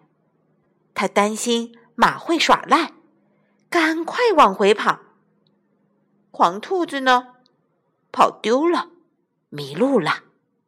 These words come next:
马和红兔子基本上是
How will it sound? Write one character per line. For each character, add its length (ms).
马 180
和 240
红 260
兔 300
子 300
基 160
本 220
上 240
是 500